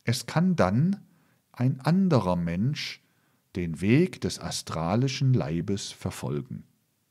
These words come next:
Der eine kann auf den Ätherleib, der andere auf den astralischen Leib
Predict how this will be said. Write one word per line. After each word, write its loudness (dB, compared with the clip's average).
Der 4
eine 8
kann 6
auf 4
den 4
Ätherleib, 6
der 4
andere 8
auf 2
den 0
astralischen 2
Leib 4